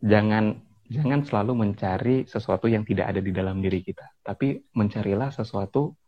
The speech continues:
hal apa yang tersembunyi dalam diri kita atau potensi kita. Karena hal ini, karena gimana, kita sebagai manusia itu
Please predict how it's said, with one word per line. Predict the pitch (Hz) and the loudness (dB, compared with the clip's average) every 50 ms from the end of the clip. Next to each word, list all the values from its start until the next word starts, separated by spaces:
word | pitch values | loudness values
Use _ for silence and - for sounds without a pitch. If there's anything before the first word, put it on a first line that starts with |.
| _ _ - | _ _ -6
hal | - 120 117 117 - | -4 -4 -2 -2 -2
apa | 113 101 101 - 135 139 | -4 -4 -4 -4 -2 -2
yang | 127 123 143 - | 0 -2 -2 -2
tersembunyi | - 110 - - 113 98 98 101 104 135 123 | -4 -6 -4 -4 -4 -2 -2 -2 -2 0 0
dalam | 107 101 101 98 98 | 0 2 0 0 0
diri | 95 98 98 92 | 0 0 0 0
kita | 95 107 - - 98 | -2 -2 -2 -2 -6
atau | 98 - 127 | -4 -4 -4
potensi | 117 - 101 - 98 98 98 - - 95 | -4 -4 -4 -4 -2 -4 -4 -4 -6 -4
kita. | - 98 95 - - 107 - - _ - - - - - | -4 -4 -6 -6 -8 -12 -14 -16 _ -16 -16 -16 -16 -8
Karena | - - 95 - 113 131 147 147 | 0 0 2 4 4 4 4 2
hal | 139 - 120 107 - | 2 2 2 2 2
ini, | 110 101 107 127 147 160 160 - _ _ _ _ _ _ _ _ _ _ | 2 2 4 4 4 2 0 -4 _ _ _ _ _ _ _ _ _ _
karena | - 123 123 143 156 156 - | 0 2 4 4 2 2 2
gimana, | - 110 104 120 143 147 131 117 - | 4 4 4 6 4 2 0 0 -2
kita | - - 147 | -2 -2 -2
sebagai | 147 - 131 117 110 110 | -2 2 2 4 4 4
manusia | 107 107 107 107 107 - 110 101 | 4 2 2 0 0 2 2 0
itu | 98 98 - 160 - | 0 2 0 -2 -2